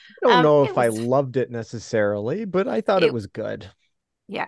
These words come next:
Speaker 2: it was fine is kind of where I fall, is it was fine. Um, the, some of the kid actors irritated me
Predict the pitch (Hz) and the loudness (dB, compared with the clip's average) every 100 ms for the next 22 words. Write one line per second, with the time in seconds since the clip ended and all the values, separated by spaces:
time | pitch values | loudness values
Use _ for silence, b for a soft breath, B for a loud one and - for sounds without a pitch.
0 | - 269 240 233 - 190 175 151 156 160 | -4 -2 -2 -4 -4 -2 -2 -4 -8 -12
1 | 190 180 208 175 160 170 151 156 165 - | -12 -8 -6 -6 -8 -6 -4 -4 -4 -6
2 | - 175 170 175 - - 185 - - 190 | -4 -4 -8 -14 -14 -12 -12 -14 -12 -12
3 | - - - - 175 - b b b b | -10 -10 -8 -8 -10 -20 b b b b
4 | - 208 185 113 165 _ _ _ _ _ | -2 0 -2 -4 -14 _ _ _ _ _
5 | _ _ _ _ _ _ - 214 208 175 | _ _ _ _ _ _ -2 0 0 -2
6 | - - - 262 254 240 240 233 226 220 | -12 -6 -2 0 0 0 -2 -2 -2 0
7 | 202 202 226 214 208 - - 247 277 302 | -2 -4 -6 -8 -8 -10 -4 -2 -2 -2
8 | 294 294 294 285 | -2 -4 -6 -10